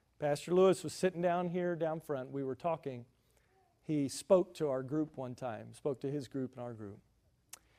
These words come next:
And he was looking around at all this, and he said, "Man, Brother Will,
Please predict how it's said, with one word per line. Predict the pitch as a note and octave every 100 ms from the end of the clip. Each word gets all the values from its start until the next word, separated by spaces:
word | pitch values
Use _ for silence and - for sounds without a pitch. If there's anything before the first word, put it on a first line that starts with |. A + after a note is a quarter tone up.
| _
And | E3+
he | G3
was | F#3
looking | E3+ D4 D#4+ F4
around | D#4 C#4+ C#4+ D4
at | C#4
all | B3 A3
this, | G3 G3 F3 -
and | D#3
he | C#3+
said, | B2+ A#2
"Man, | C3+ F3 F3 E3+
Brother | F3 F3
Will, | F3+ F3 D#3